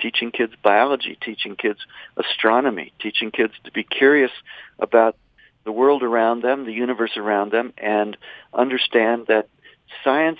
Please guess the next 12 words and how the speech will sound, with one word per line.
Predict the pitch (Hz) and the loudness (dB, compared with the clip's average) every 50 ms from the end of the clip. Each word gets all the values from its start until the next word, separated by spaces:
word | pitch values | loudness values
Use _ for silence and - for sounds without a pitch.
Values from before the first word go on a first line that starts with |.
| - | -8
is | 120 107 107 110 | -10 -8 -4 -2
a | 113 - | -2 -4
pr-, | _ - - - - - _ _ _ _ _ - 120 | _ -8 -14 -14 -14 -14 _ _ _ _ _ -20 -10
is | - | -2
not | 135 143 139 120 | 0 2 2 2
a | |
body | - - 107 107 107 110 101 | 4 4 4 4 2 0 -4
of | 98 - - - - - | -8 -10 -14 -20 -8 -2
fact | 98 90 85 87 113 - - - - _ _ - _ _ - | 0 0 2 0 -2 -4 -10 -20 -20 _ _ -20 _ _ -10
that | 101 - - | -10 -8 -8
you | 101 | -8
memorize. | 101 101 104 104 101 98 95 95 104 120 | -6 -4 -4 -2 -2 -2 -2 -2 -2 -4